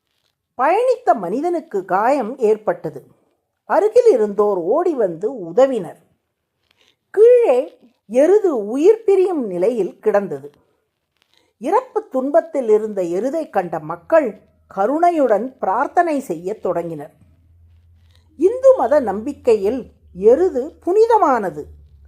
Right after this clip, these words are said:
சிவபெருமானின் வாகனமான நந்தியாக கருதப்படுகிறது. அந்த எருதின் ஆன்மா சாந்தியடைய தங்கள் புண்ணியத்தின் ஒரு பகுதியை அர்ப்பணித்து வேண்டினர். அந்த கூட்டத்தில் வாழ்க்கைக்காக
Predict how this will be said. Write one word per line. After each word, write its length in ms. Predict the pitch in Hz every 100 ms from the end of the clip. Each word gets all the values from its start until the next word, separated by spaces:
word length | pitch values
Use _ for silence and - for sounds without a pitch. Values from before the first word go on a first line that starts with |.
| _ _ -
சிவபெருமானின் 960 | 285 339 440 440 381 302 233 196 170 151
வாகனமான 760 | 180 233 302 285 240 196 190
நந்தியாக 840 | 175 165 240 269 302 302 311 320 466
கருதப்படுகிறது. 920 | 214 214 277 277 175 143 147 143 143 - _ _ _ _ _ _ _ _ -
அந்த 220 | 381 370
எருதின் 580 | 427 233 339 440 466 220
ஆன்மா 560 | 147 170 240 277 277 175 -
சாந்தியடைய 840 | 160 254 262 285 226 240 254 233 - _ _ _ -
தங்கள் 480 | 339 381 339 262 -
புண்ணியத்தின் 680 | 370 403 440 440 - 440 427
ஒரு 240 | 277 302
பகுதியை 640 | 294 277 330 330 269 262 -
அர்ப்பணித்து 720 | 220 269 - 330 302 - 311
வேண்டினர். 580 | 214 220 247 208 147 135 _ _ _ _ _ _ _ _ _ _ _
அந்த 320 | - 453 466 -
கூட்டத்தில் 680 | 302 359 427 - 311 247
வாழ்க்கைக்காக 1080 | 190 185 269 330 339 330 302 311 302 269 170